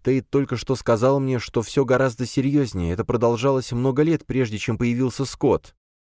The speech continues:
Все началось с торговли людьми, и здесь, на Аркнейских островах, по сей день остаются замешанные в этом люди, те, кто был». «Кто они?»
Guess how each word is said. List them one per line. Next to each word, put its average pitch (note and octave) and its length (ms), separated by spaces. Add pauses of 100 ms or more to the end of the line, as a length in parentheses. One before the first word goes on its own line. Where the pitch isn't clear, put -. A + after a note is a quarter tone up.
Все C#3 180
началось C3+ 500
с - 160
торговли A#2 440
людьми, A#2 480
и G#2 40
здесь, B2+ 320
на A#2 160
Аркнейских B2+ 560
островах, B2+ 640
по A2 120
сей A#2+ 200
день C3+ 220
остаются A#2+ 460
замешанные B2+ 540
в B2 60
этом C#3 260
люди, B2 340
те, D#3+ 280
кто D#3+ 220
был». D3+ 340 (180)
«Кто B2+ 240
они?» E3 380